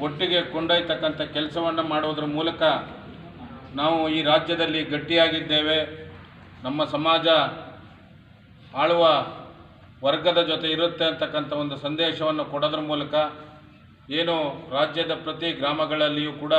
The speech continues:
ನಮ್ಮ ಪ್ರತಿ ಬೀದಿಗಳಲ್ಲಿಯೂ ಕೂಡ ಹೆಜ್ಜೆ ಹಾಕುತ್ತಾ ಛಲವಾದಿ ಮಹಾಸಭಾವನ್ನು ಸಂಘಟಿಸೋದನ್ನ ನಾವು ನೋಡ್ತೇವೆ.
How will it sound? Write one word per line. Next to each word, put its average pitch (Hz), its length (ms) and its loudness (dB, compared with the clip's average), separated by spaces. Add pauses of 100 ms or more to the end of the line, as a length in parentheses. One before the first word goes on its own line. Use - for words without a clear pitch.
(960)
ನಮ್ಮ 147 280 -2
ಪ್ರತಿ 139 320 -6
ಬೀದಿಗಳಲ್ಲಿಯೂ 160 680 -2
ಕೂಡ 156 180 -6
ಹೆಜ್ಜೆ 151 320 0
ಹಾಕುತ್ತಾ 151 800 0 (440)
ಛಲವಾದಿ 156 360 2
ಮಹಾಸಭಾವನ್ನು 147 680 -2
ಸಂಘಟಿಸೋದನ್ನ 143 760 -6 (600)
ನಾವು 127 100 -4
ನೋಡ್ತೇವೆ. 147 840 -2